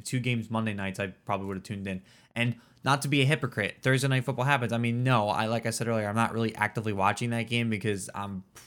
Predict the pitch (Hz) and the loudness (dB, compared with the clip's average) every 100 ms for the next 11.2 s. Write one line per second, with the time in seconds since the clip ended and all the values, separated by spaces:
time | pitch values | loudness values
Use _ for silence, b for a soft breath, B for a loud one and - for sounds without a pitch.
0 | - - 104 95 107 101 - 104 98 98 | -12 -4 -4 -2 0 -2 -2 -4 -4 -4
1 | 95 92 110 113 113 113 - 110 110 113 | -6 -2 0 0 0 0 -2 -2 0 -2
2 | 113 117 120 123 b b b b b 113 | 2 4 4 0 b b b b b 2
3 | 123 113 - - 131 110 101 - 123 127 | 6 6 4 -2 2 2 2 2 4 6
4 | 139 127 117 - 123 117 117 110 - - | 4 4 0 0 0 2 0 -2 -6 0
5 | 123 110 110 120 110 110 104 - - 117 | 2 2 2 2 2 0 -2 -6 -10 -6
6 | 92 95 87 87 101 98 98 107 107 98 | -4 -4 -6 -6 -4 -2 -2 0 0 -2
7 | 98 104 90 92 104 98 98 95 95 113 | 0 0 0 0 0 0 0 -2 -4 -4
8 | 101 92 90 b b b - 110 110 110 | -2 -2 -4 b b b 0 2 4 2
9 | 104 104 98 98 95 104 - 98 - 104 | 4 0 0 -2 0 -2 -2 -6 -4 -2
10 | 92 92 90 82 87 104 107 95 95 98 | -2 -2 -2 -4 -8 0 2 2 0 -2
11 | 95 92 | -4 -6